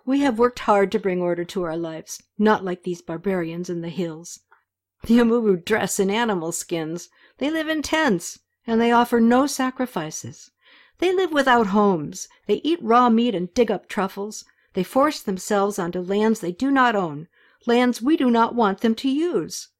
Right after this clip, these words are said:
Why must we run from them?" the mayor ranted in both frustration and panic.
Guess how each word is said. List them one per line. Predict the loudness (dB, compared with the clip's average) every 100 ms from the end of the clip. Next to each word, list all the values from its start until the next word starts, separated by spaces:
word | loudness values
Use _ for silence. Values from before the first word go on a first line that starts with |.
| _ _ _ -2
Why | 0 2
must | 2 0 0
we | 0
run | 2 2 2
from | 0 -4
them?" | -4 -8 -12 _ -4
the |
mayor | 0 2 2
ranted | 2 0 2 0
in | -2 -2
both | -4 -4
frustration | -10 -12 -8 -6 -6 -6 -8
and | -8
panic. | -8 -8 -8 -12 -18